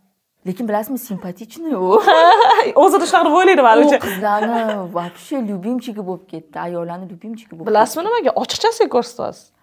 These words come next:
Speaker 1: Ha, endi bilasizmi, u yerda hamma biladiki, bu ayol kishi erkak kishini rolini o'ynayapti. Biladi baribir,
Speaker 2: Yo'q,
Speaker 1: tegadi.
Speaker 2: lekin baribir qanaqa?
Speaker 1: Bo'rttirilgan.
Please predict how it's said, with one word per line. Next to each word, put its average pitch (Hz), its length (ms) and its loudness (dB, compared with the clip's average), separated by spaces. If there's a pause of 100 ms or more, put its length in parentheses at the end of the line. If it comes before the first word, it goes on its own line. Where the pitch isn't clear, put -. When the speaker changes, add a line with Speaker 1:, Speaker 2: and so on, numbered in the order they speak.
(160)
Speaker 1:
Ha, 170 400 -16
endi 208 300 -10
bilasizmi, 220 360 -8
u 202 100 -12
yerda - 160 -18
hamma 214 280 -10
biladiki, 190 560 -10
bu 190 240 -10
ayol 196 320 -8
kishi 196 280 -14
erkak 208 220 -14
kishini 180 220 -14
rolini 180 260 -12
o'ynayapti. 165 680 -16
Biladi 190 400 -2
baribir, - 340 -10
Speaker 2:
Yo'q, - 80 -20
Speaker 1:
tegadi. 247 340 2
Speaker 2:
lekin 254 320 2
baribir 240 360 2
qanaqa? 196 220 -10
Speaker 1:
Bo'rttirilgan. 240 1000 4